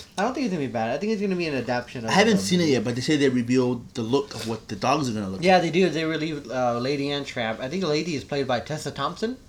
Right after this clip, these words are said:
Speaker 1: Valkyrie
Speaker 2: Oh,
Speaker 1: from the,
Speaker 2: yeah, yeah,
Speaker 1: from
Speaker 2: yeah.
Speaker 1: Ragnarok.
Speaker 2: Okay. Who's gonna play the Tramp?
Speaker 1: I totally forgot.
Speaker 2: Okay.
Speaker 1: <laughs> And then, um,
Speaker 2: Uh, we'll get back to you shortly with that.
Speaker 1: Right? And then, um, The Sandlot. They announced that they're making a Sandlot sequel with the original cast coming back.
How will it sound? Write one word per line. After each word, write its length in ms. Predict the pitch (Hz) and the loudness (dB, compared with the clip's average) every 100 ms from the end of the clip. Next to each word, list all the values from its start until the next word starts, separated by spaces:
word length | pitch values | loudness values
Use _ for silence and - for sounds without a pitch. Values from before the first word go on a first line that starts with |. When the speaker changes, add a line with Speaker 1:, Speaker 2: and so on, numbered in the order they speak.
| - | -4
Speaker 1:
Valkyrie 440 | 139 156 202 370 | 0 2 4 8
Speaker 2:
Oh, 260 | 427 440 415 | 8 8 8
Speaker 1:
from 320 | 339 285 190 | 6 6 6
the, 60 | 139 | 4
Speaker 2:
yeah, 200 | 151 135 | 4 4
yeah, 180 | 202 262 | 4 4
Speaker 1:
from 100 | 269 | 4
Speaker 2:
yeah. 160 | 285 - | 2 -2
Speaker 1:
Ragnarok. 240 | 139 147 185 | -2 -2 0
Speaker 2:
Okay. 180 | 233 330 - - - | 0 -2 -8 -20 -4
Who's 140 | 180 | 0
gonna 140 | 170 175 | 2 2
play 140 | 180 | 0
the 80 | 156 | -2
Tramp? 240 | - 220 - | -2 -4 -4
Speaker 1:
I 120 | 113 | -6
totally 280 | - 107 101 | -6 -8 -8
forgot. 340 | 107 143 180 - - - - | -8 -8 -10 -16 -20 -18 -8
Speaker 2:
Okay. 320 | 110 143 - | -6 -2 0
Speaker 1:
<laughs> 880 | - 185 233 269 247 214 240 202 220 - - - - - - | 2 6 10 12 12 10 10 8 4 -4 -14 -12 0 0 2
And 140 | 180 175 | 0 4
then, 200 | 170 156 | 4 4
um, 60 | |
Speaker 2:
Uh, 400 | 165 151 147 143 - - | 6 6 6 2 -2 -4
we'll 140 | - 156 | 2 4
get 100 | 165 | 8
back 180 | 208 - | 8 8
to 60 | |
you 100 | 190 | 4
shortly 280 | 185 180 120 | 6 4 4
with 120 | 95 | 2
that. 140 | - - - - - - - | -2 -10 -14 -20 -20 -18 -4
Speaker 1:
Right? 360 | 143 135 190 196 | 0 4 4 2
And 140 | 156 | 0
then, 200 | 151 147 | 0 0
um, 480 | 139 135 123 110 98 - | 0 0 0 -2 -6 -6
The 80 | |
Sandlot. 640 | 143 185 202 175 127 104 - - - | 0 4 4 4 4 2 -4 -20 -10
They 260 | 127 143 147 | -2 2 2
announced 500 | 139 151 156 143 - | 4 4 2 0 2
that 260 | 147 127 120 | 4 4 2
they're 80 | 127 | -2
making 240 | 135 143 | -2 -4
a 40 | 123 | -4
Sandlot 380 | 151 139 127 | -2 0 0
sequel 380 | 107 - - 143 | 0 -2 0 -2
with 180 | 123 131 | -2 -4
the 160 | 139 120 | -4 -2
original 440 | 117 131 135 117 | -2 -4 -4 -6
cast 360 | - 135 120 - | -2 0 0 -4
coming 200 | 123 107 | -4 -2
back. 260 | 139 131 | -2 -2